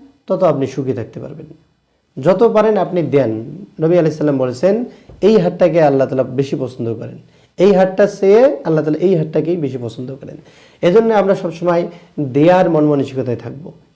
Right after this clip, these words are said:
কি কি দিয়েছি এটা হিসেব করবো না, কতটুকু দিতে পারতেছি এবং আরও কি কি দেব, সেই চিন্তা করবেন। তাহলে আপনার কাছে হ্যাপিনেস কাজ করবে। হ্যাঁ, আপনার ওয়াইফকে মাঝে মাঝে আপনি,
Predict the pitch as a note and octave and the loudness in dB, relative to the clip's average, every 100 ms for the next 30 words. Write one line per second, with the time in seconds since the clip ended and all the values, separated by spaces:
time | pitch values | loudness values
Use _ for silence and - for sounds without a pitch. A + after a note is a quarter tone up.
0 | - A#3 A#3 B3 E3 F#3+ A#3 G#3+ G#3+ G3+ | -4 -2 2 2 2 2 4 4 2 0
1 | F3 C#3+ C#3 - C3+ A#2+ A#2 A2+ F#3+ G3 | 2 0 -2 -6 -6 -6 -6 -4 -2 0
2 | A3+ A3+ A3 E3+ E3+ G3 E3+ E3 - D#3+ | 0 0 0 -2 -2 -2 -2 -4 -10 -10
3 | G3 G3+ - - _ _ E3+ F#3+ F#3+ G#3 | -6 -6 -10 -20 _ _ -4 0 4 4
4 | C4+ C4+ G3+ A3 E3+ E3 D3+ C#3 - - | 6 4 2 2 4 4 2 0 -6 -6
5 | - A#3 G3+ G3+ D#3+ B2+ A#2 A#2 - G3 | 0 2 2 2 2 2 -2 -4 0 2
6 | A3 F#3+ D#3+ E3 D3+ - - _ - D3 | 4 2 2 0 -2 -10 -20 _ -8 -2
7 | C3+ C3 C#3 C3 - A#2+ - B2 D3 - | -2 -2 -2 -2 -4 -8 -10 -14 -14 -18
8 | _ _ _ _ _ C3+ E3 D#3+ E3 E3+ | _ _ _ _ _ -4 -4 -2 -2 0
9 | D#3+ D#3 D#3+ D3+ C#3 C3+ C3 B2+ B2+ B2+ | 0 0 -2 -2 0 0 -2 -2 -2 -4